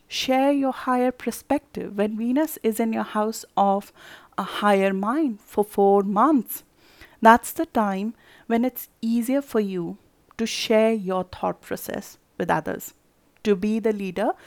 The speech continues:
that you want to be. The charming one, the one with the knowledge, the one who understands people's perspective, receives and gives information in an easy fashion. At the same time,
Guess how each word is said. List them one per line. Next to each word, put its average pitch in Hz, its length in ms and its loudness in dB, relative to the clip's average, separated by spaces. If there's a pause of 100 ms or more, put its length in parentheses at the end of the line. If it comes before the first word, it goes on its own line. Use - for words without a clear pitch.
(240)
that 208 240 6
you 202 100 2
want 185 340 0
to 175 80 -4
be. 156 260 -6 (840)
The 185 160 2
charming 202 600 2
one, 190 400 2 (360)
the 196 100 6
one 190 220 6
with 190 140 4
the 196 100 10
knowledge, 190 640 2
the 190 80 2
one 180 220 2
who 226 120 2
understands 202 720 0
people's 190 460 -2
perspective, 202 640 0 (300)
receives 240 680 2
and 226 220 2
gives 190 200 2
information 190 600 -2
in 208 160 0
an 214 140 -4
easy 190 360 -2
fashion. 160 640 -6 (1200)
At 196 140 8
the 220 80 0
same 277 320 0
time, 202 400 0